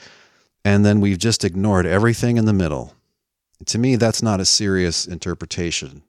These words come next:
of the gospel according to John. And the assumption that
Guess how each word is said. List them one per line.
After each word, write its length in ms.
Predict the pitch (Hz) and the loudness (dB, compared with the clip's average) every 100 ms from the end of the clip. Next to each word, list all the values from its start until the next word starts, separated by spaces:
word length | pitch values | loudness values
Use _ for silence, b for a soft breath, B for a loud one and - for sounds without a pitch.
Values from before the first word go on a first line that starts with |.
| _ - | _ -20
of 100 | 82 | -16
the 60 | 80 | -12
gospel 420 | 76 69 - 78 | -8 -8 -10 -14
according 360 | 76 - 71 67 | -14 -14 -16 -16
to 120 | - | -16
John. 500 | 95 80 71 - 123 _ _ _ _ _ _ _ _ _ - | -12 -10 -10 -12 -18 _ _ _ _ _ _ _ _ _ -8
And 120 | 98 | -2
the 80 | 98 | 2
assumption 500 | - 139 156 - 101 | 4 2 2 2 2
that 340 | 87 85 - | 2 0 -4